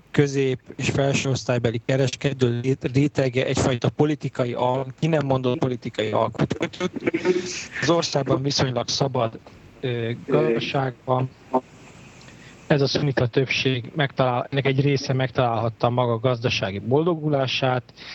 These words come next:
cserébe idézőjelben lemondott arról, hogy politikai hatalmat, ö, keressen. Az alavita kisebbség, ugye, majd ugye itt kiesézzük, gondolom, Hafez al-Assadot, meg a családját, de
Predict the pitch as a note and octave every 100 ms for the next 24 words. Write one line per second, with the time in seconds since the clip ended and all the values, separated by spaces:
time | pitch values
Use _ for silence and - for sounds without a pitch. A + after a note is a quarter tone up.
0 | - - - C#3 C3 B2+ A#2+ B2 C3+ -
1 | - C3 C3+ B2 A#2+ A#2+ B2+ C#3 C3+ B2+
2 | B2 B2 A#2+ A#2+ A#2+ A#2+ A#2 - A#2 A#2+
3 | - - - - - - C3+ A#2+ B2 A#2+
4 | A#2 B2 A#2 B2+ A#2 A2 G2+ - D3 A2+
5 | - C#3+ F3 - F#3+ C#3+ E3+ F3+ D3 -
6 | B2 D#3+ E3 - D#3 - D#3 D3+ C3+ B2+
7 | B2+ B2+ - - - - B2+ - C#3 B2+
8 | A#2 D3+ D3 - C3 B2+ C3+ C3 B2 A#2
9 | C3 B2 C3 A#2 A2+ C3 - C3+ C3+ B2
10 | A#2+ A2+ A2 - C#3 C#3+ C#3+ D3+ D#3 -
11 | - - - - - - B2+ C3